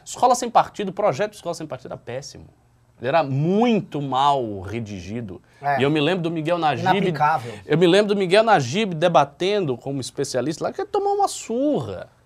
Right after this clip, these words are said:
Speaker 1: Assim, não que não, ah, isso quer dizer que não existe doutrinação? Existe, obviamente. Muitos professores param de dar a sua aula e ficam fazendo propaganda, e ficam falando das suas opiniões. A aula de opinião própria e tal.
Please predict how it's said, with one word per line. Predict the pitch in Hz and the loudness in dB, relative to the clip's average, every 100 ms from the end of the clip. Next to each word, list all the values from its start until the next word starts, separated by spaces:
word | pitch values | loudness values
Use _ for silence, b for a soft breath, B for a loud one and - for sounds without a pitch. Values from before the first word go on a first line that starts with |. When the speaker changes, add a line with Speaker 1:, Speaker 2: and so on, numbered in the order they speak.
| _ _ _ _ _ - | _ _ _ _ _ 0
Speaker 1:
Assim, | 175 - | 0 2
não | 262 294 453 | 6 8 8
que | 381 | 6
não, | 349 302 | 6 10
ah, | 214 233 247 226 143 | 12 12 12 12 8
isso | 135 160 - | 2 -4 0
quer | - 202 | 8 8
dizer | 160 156 113 190 247 - | 8 4 10 12 12 10
que | 190 | 0
não | 185 196 180 | 2 4 2
existe | 113 180 254 - - 165 143 B | 2 2 2 0 -2 -2 -4 B
doutrinação? | 147 151 165 151 208 | 0 2 0 -2 -2
Existe, | 196 110 104 123 202 247 - | -2 -2 -2 -2 -2 -4 -6
obviamente. | 131 113 95 101 180 208 - _ _ _ | -6 -6 -10 -10 -12 -12 -18 _ _ _
Muitos | 151 208 - | 0 0 0
professores | 185 156 - 190 | -2 -2 -4 -6
param | - - 190 214 190 151 | 0 10 12 12 10 4
de | 131 | 2
dar | 127 123 | 2 2
a | |
sua | 113 - 110 | 0 -4 0
aula | 135 226 | 2 0
e | 247 | -2
ficam | 240 | -6
fazendo | - 254 254 | -2 -2 0
propaganda, | 262 254 277 202 165 202 175 | 0 0 0 0 -2 -2 -4
e | |
ficam | - 156 | -6 -8
falando | 147 156 160 | -4 -2 -2
das | 151 | -4
suas | 156 147 | -4 -6
opiniões. | 156 190 175 151 170 117 85 - _ _ _ | -8 -8 -6 -6 -4 -6 -8 -16 _ _ _
A | - | 0
aula | 117 147 170 | 6 6 6
de | 160 | 2
opinião | 160 165 160 165 | -2 -2 -6 -6
própria | 170 117 147 151 104 | -4 0 2 2 -2
e | |
tal. | 101 110 | -6 -6